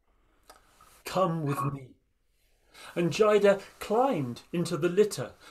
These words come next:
and sat beside the queen in a golden throne. And the litter was carried again on the shoulders of servants along the road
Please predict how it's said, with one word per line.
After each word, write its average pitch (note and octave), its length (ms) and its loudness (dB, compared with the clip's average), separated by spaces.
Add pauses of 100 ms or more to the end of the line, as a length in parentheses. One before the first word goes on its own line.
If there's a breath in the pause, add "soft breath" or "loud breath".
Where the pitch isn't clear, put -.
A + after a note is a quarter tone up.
and F3 80 -2
sat - 580 0
beside F#3+ 440 2
the D#3+ 100 -6
queen G3+ 420 -2
in C3+ 100 0
a D3+ 40 2
golden E3+ 600 2
throne. D#3 500 2 (460 loud breath)
And F3+ 240 4
the F3 180 4
litter F#3+ 340 4
was E3 300 -2
carried F#3+ 460 2
again F#3 320 2
on F3+ 140 0
the D#3+ 100 0
shoulders F#3+ 540 2
of D3 100 -4
servants C#3+ 600 2
along G3+ 520 0
the E3 100 -2
road E3 440 2